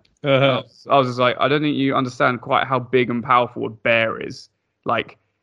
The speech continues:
Speaker 2: a bear isn't getting messed up by many things." And we
Speaker 1: Did
Speaker 2: talked
Speaker 1: you
Speaker 2: about food chains, and we talked about how, like, polar bears are literally the top of their food chain <laughs> 'cause we don't hunt polar bears and polar bears don't hunt us. So that we're not really even in the same food chain in that sense.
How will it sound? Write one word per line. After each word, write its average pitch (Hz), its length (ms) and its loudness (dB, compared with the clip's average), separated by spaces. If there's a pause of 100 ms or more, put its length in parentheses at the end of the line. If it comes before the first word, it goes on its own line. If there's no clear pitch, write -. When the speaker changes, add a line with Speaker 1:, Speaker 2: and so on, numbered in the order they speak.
(180)
Speaker 2:
a 127 60 2
bear 147 320 6
isn't 135 320 0
getting 123 240 -2
messed 120 280 -2
up - 140 0
by 123 120 -2
many 117 340 -2
things." 117 480 -10
And 143 100 0
we 147 80 8
Speaker 1:
Did 143 80 6
Speaker 2:
talked 160 100 4
Speaker 1:
you 151 100 4
Speaker 2:
about - 160 4 (320)
food 147 280 4
chains, 123 320 0
and 117 60 -8
we 123 60 -4
talked 127 220 -4
about 117 140 2
how, 127 140 4
like, 123 200 -2
polar 143 300 6
bears 120 380 0
are 123 100 4
literally 123 480 -2
the 123 100 -2
top 127 260 -4
of 113 100 -4
their 113 160 -2
food 120 280 -4
chain - 380 -6 (100)
<laughs> - 60 -20
'cause 131 220 2
we 139 160 8
don't 165 160 6
hunt 147 260 2
polar 135 220 4
bears 107 340 -2 (300)
and 113 140 0
polar 131 220 4
bears 127 200 6
don't 131 160 4
hunt 120 180 -2
us. 120 240 0
So 120 80 -12
that 120 180 0
we're 135 140 6
not 139 180 2
really 139 260 6
even 131 220 4
in 131 120 0
the 127 80 -2
same 127 400 0
food 127 260 -2
chain 120 220 -2
in 120 80 -2
that - 160 0
sense. - 340 -8